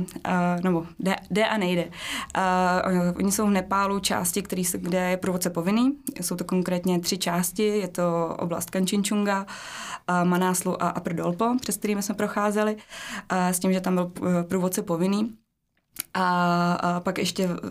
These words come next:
vlastně další možnost. A my, když jsme lezli ty šestitisícový, eh, sedla, tak, eh,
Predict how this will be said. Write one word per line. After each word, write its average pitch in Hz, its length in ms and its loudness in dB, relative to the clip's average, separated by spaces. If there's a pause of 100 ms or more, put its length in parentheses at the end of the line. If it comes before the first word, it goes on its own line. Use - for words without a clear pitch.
vlastně 180 340 2
další 175 320 2
možnost. 190 480 2 (320)
A 180 120 2
my, 175 100 4
když 175 120 2
jsme 190 120 2
lezli 175 200 2
ty 180 80 -2
šestitisícový, 180 960 0
eh, 165 180 -2
sedla, 175 300 2
tak, 175 260 -4
eh, - 40 -2